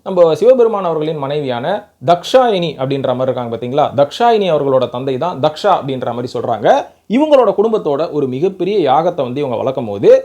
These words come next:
சிவபெருமான் அவர்களை இந்த யாகத்துல கலந்துக்க கூப்பிடல அப்படின்னு சொல்லி, சிவபெருமான் அவர்கள் கோவத்துல தன்னோட மூன்றாவது கண்ணை ஓபன் பண்ணி வீரபத்ரா அப்படின்ற ஒரு ஒருத்தரை அனுப்பி அந்த தக்ஷா அவர்களை கொலை பண்றதுக்கான ஒரு விஷயத்தை வந்து சொல்லி அனுப்பிச்சிருக்கிறாரு.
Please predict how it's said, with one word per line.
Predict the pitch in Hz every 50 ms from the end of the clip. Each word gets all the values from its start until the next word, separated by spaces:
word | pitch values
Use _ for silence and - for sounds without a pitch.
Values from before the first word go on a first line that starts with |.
| - _ _ _
சிவபெருமான் | _ - 180 208 254 262 226 233 220 214 196 180 180
அவர்களை | 170 160 156 143 147 165 190 202
இந்த | 160 151 135
யாகத்துல | 131 131 139 156 165 160 - 156 165 156
கலந்துக்க | 139 131 143 151 147 131 135 123 -
கூப்பிடல | 175 220 226 233 196 180 160 143
அப்படின்னு | 120 123 123 120
சொல்லி, | - - 107 139 151
சிவபெருமான் | 151 - 151 170 170 160 160 151 147 139 135 131
அவர்கள் | 123 120 117 123 156 165 165
கோவத்துல | 165 143 151 156 143 - 131 143 156
தன்னோட | - 147 131 120 123 117 110
மூன்றாவது | 131 175 208 208 214 208 196 170 165
கண்ணை | 160 175 175 120 110
ஓபன் | 117 143 151 - 147 123
பண்ணி | 107 107 110 143 202 254 - - _ _ _ -
வீரபத்ரா | 165 240 294 311 285 247 240 196 214 208 196
அப்படின்ற | 175 160 170 170 165 165
ஒரு | 151 139
ஒருத்தரை | 135 127 127 - 131
அனுப்பி | 120 117 117 131 131 - 151 180 220 226 -
அந்த | - 139 127
தக்ஷா | 120 139 135 - - -
அவர்களை | 208 180 151 135 135 151 175 170
கொலை | 143 143 156
பண்றதுக்கான | 156 160 147 135 120 120 120 123 123 123 151 185 180 156 139
ஒரு | 131 120 120 117
விஷயத்தை | 120 117 147 147 147 131 123
வந்து | 120 135
சொல்லி | 131 - 127 131 131
அனுப்பிச்சிருக்கிறாரு. | 120 120 123 - 147 131 123 113 107 101 139 214 269 269